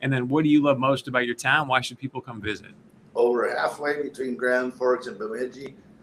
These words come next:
Speaker 2: right on U S Highway two, just off Highway fifty-nine. Um, we have, uh, about eight la-, eight lakes within a five-mile radius of Erskine here. So we have a lot of outdoor recreation, uh, from skiing to fishing to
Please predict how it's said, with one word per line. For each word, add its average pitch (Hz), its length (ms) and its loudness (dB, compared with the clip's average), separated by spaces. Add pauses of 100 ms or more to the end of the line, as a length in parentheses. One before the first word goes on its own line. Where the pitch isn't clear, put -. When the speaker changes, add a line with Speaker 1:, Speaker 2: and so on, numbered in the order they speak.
(180)
Speaker 2:
right 123 220 4
on 120 200 -2
U 127 160 0
S 127 140 0
Highway 123 300 0
two, 131 260 -10
just 127 260 -6
off 120 240 -2
Highway 120 360 -2
fifty-nine. 110 640 -10 (540)
Um, 113 380 -6 (600)
we 120 120 -2
have, 117 340 -2
uh, 107 200 -4 (340)
about - 300 -6
eight 147 300 -10
la-, 127 300 -4
eight 135 260 -8
lakes 139 340 -6
within 120 280 -6
a 104 80 -12
five-mile 120 800 -4
radius 107 580 -8
of 101 140 -8 (100)
Erskine 101 340 -14
here. 95 160 -14
So 110 140 -12
we 104 80 0
have 127 160 0
a - 20 -16
lot 135 220 -8
of - 80 -8
outdoor 123 420 -4
recreation, 120 800 -10 (560)
uh, 90 380 -2 (180)
from - 240 -8
skiing 120 540 -6
to 95 80 -14
fishing 110 600 -2
to 92 360 -8